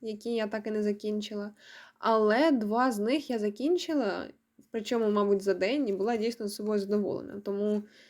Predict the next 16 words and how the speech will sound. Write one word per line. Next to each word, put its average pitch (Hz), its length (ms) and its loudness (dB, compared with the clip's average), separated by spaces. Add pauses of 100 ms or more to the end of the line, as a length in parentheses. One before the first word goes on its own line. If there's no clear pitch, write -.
(680)
я 262 280 8
не 415 160 8
завжди 262 320 4
кидала 185 360 -6
людей, 175 320 -8
просто 247 680 -4
в 196 80 -4
якісь 220 300 4
моменти, 226 420 0
коли 202 560 0 (120)
наш 226 360 -2
зв'язок 208 380 2
обривався, 202 880 -2 (300)
і 208 220 0
моя 202 260 2
пам'ять 208 480 0